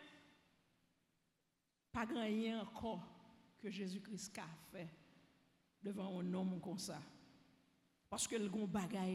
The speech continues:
ke l fè, se ke li egzèse lafwa Il croit que c'est le fils de David.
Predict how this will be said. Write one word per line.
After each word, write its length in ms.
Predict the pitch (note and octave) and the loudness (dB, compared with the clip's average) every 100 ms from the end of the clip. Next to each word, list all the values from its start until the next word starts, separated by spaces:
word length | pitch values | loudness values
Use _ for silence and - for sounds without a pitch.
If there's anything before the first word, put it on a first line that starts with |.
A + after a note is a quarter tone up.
| F#3 | 2
ke 80 | G#3 | 2
l 100 | F3 | 2
fè, 200 | - F#3+ | 2 2
se 180 | F3+ F#3+ | 2 2
ke 160 | G#3 F#3 - - | 2 0 -2 -6
li 160 | A3 A3+ - A#3 | -2 -2 -4 -4
egzèse 840 | F#3+ F#3+ E3+ G3+ E3+ - - A3+ G3 - - - F3+ | -2 0 2 2 2 2 4 4 2 -2 -12 -6 -2
lafwa 680 | G3+ G#3 - - F3+ A3+ G#3+ F3 - - - | -2 -2 -4 -4 2 2 2 -2 -10 -12 0
Il 160 | B3+ C4 | 0 2
croit 320 | - C#4 D4+ | 0 4 4
que 160 | C#4+ C#4 | 4 2
c'est 160 | C#4+ | 2
le 140 | C4+ C4+ | 0 0
fils 280 | C#4 B3 | -2 -2
de 120 | G3+ A#3 | 0 0
David. 520 | A#3 G3 A3 G3 | 0 0 -4 -4